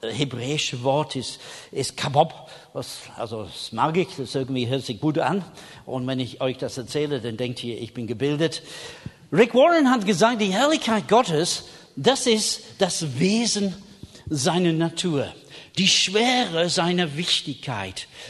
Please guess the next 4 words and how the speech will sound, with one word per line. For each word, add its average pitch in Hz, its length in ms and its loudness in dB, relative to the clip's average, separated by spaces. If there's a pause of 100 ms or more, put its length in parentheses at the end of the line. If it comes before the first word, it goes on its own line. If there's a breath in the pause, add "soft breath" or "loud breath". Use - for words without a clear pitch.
die 208 180 2
Ausstrahlung 160 1120 2 (440 loud breath)
seiner 160 400 0
Pracht, - 680 -6